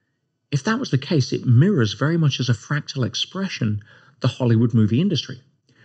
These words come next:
Why do people sign up to be actors or actresses? Why? Because they want to enjoy that career. So you take a script.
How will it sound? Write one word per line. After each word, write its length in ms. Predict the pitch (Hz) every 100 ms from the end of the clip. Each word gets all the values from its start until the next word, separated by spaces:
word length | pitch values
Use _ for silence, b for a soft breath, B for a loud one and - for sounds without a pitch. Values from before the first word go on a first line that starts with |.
| _ _
Why 200 | 123 175
do 80 | 180
people 260 | 151 135
sign 300 | - 131 135
up 100 | 131
to 100 | 131
be 140 | 123 -
actors 400 | 170 - 123 113
or 140 | -
actresses? 500 | 196 - 151 - -
Why? 200 | - 170
Because 500 | - 131 120 117 -
they 80 | 135
want 220 | 139 135
to 40 | 135
enjoy 280 | 123 117
that 180 | 110 -
career. 480 | - 175 175 175 123 _ _ _ b b b
So 140 | - 170
you 140 | 165
take 260 | 143 135 135
a 40 |
script. 460 | 131 - 95 -